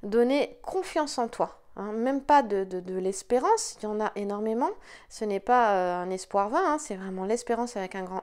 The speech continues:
E, mais c'est plus que ça. C'est vraiment cette notion de, voilà, d'avoir confiance en toi. Et on, on est en train de te dire que, euh, parfois, eh bien, tu, peut-être tu rates ce que tu veux, tu, tu, tu, tu souhaitais, euh, réaliser, tu rates quelque chose, t'es dans l'échec.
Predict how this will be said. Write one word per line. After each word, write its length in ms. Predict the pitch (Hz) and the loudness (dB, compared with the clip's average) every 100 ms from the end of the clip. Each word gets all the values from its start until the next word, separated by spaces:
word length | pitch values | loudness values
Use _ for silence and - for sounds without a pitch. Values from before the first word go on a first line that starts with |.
| - | 0
E, 120 | 330 294 | 0 0
mais 80 | |
c'est 140 | 240 220 | -2 -4
plus 320 | - 359 - | -4 -6 -2
que 100 | 294 | -4
ça. 240 | 285 254 - - - - | 0 -2 -2 -20 -20 -20
C'est 200 | - 226 | -4 -2
vraiment 380 | 220 240 269 349 | 0 0 2 0
cette 300 | 359 247 240 | 0 -2 0
notion 440 | 240 233 - 339 | -2 -2 -4 -4
de, 200 | 302 220 214 - - - | 0 -2 -4 -12 -20 -6
voilà, 180 | 220 202 | 0 0
d'avoir 420 | 190 233 285 320 - | 4 6 6 4 -2
confiance 440 | 302 - 302 - | -6 -2 -4 -2
en 80 | 269 | -4
toi. 300 | - 262 285 - - - | 2 2 2 -10 -16 -4
Et 100 | 226 | -2
on, 120 | 220 | -2
on 120 | - 233 | -2 0
est 60 | |
en 80 | 302 | -2
train 140 | 320 | -2
de 60 | 294 | -4
te 40 | |
dire 260 | 269 285 370 | -2 -2 -2
que, 220 | - 240 240 - - | 0 0 0 -18 -16
euh, 40 | - | -4
parfois, 420 | 247 240 302 349 415 | -4 0 4 6 6
eh 120 | - | 4
bien, 240 | 226 277 311 | 2 0 -2
tu, 500 | - - 220 214 208 | -6 -8 -4 -4 -6
peut-être 320 | - 240 294 - | -4 -2 -2 -4
tu 180 | - | -6
rates 300 | 214 254 269 | 0 2 2
ce 140 | - 208 | 0 -10
que 140 | - | -10
tu 220 | 196 - | -14 -12
veux, 400 | 185 190 196 180 180 | -10 -8 -8 -8 -12
tu, 180 | - - | -18 -20
tu, 380 | - 190 185 180 | -20 -12 -10 -10
tu, 180 | - 180 | -12 -16
tu 180 | - 185 | -14 -16
souhaitais, 520 | - 196 - 214 220 | -12 -12 -8 -4 -2
euh, 100 | 190 | -4
réaliser, 640 | 180 202 196 185 185 233 294 | -4 -2 -2 -4 -2 0 0
tu 100 | 294 | -4
rates 180 | 202 208 | -8 -6
quelque 280 | 196 185 185 | -10 -8 -10
chose, 320 | - 285 302 | -2 -2 -2
t'es 100 | 226 | -4
dans 160 | 202 196 | -6 -8
l'échec. 500 | 190 - - 311 | -8 0 4 4